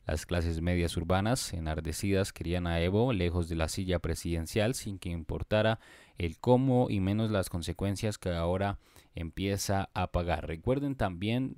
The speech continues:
eh, compartir esta información a través de todas las redes sociales para que toda esta información llegue a muchas más personas. Lo mismo que Al Capone, Murillo está detenido y será juzgado por un asunto menor. Sobornos y lavado de dinero, pecado imperdonable para el sistema financiero de los Estados Unidos,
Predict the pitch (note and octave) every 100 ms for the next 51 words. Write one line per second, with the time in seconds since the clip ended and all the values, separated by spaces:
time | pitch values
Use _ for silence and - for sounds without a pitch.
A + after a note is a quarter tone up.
0 | - F2+ E2+ D#2+ - E2+ - E2+ D#2+ B2
1 | B2 A2 G#2 F#2 F2+ E2+ G#2 G#2 - E2
2 | F2+ F#2 - F#2+ F#2 F2 F#2 F#2+ F2+ G2
3 | G#2+ B2+ F#2+ E2 E2+ E2+ F#2+ - E2+ E2
4 | D#2+ A#2+ B2 - - - _ - F#2+ G#2+
5 | G#2 A2 G#2+ A2 _ _ - F2 F2+ G2+
6 | G2+ F#2 F2+ F#2+ - E2+ - E2 F2+ -
7 | - _ _ - - _ - F#2 F#2 G#2+
8 | A#2+ A2 G2 F2+ F#2 A#2+ A2 F#2 E2+ F#2+
9 | G#2+ - G#2+ G#2 G2+ B2+ C3 G#2+ F#2+ G2
10 | F#2+ G2 G2+ F2 E2 F#2 F#2+ - G#2 F2+
11 | E2 E2 - - - F#2 G#2+ B2+ C3 G#2+
12 | F#2 G2+ F#2+ E2+ E2 E2 - F2+ G#2 G#2+
13 | A#2 G#2+ F#2 E2+ E2+ F#2 F2+ D#2+ D#2+ E2
14 | E2 D#2+ D#2+ G2 F#2 E2 E2 D#2+ G#2 G2+
15 | E2+ D#2+ E2 G2 F2+ E2+ E2+ E2+ -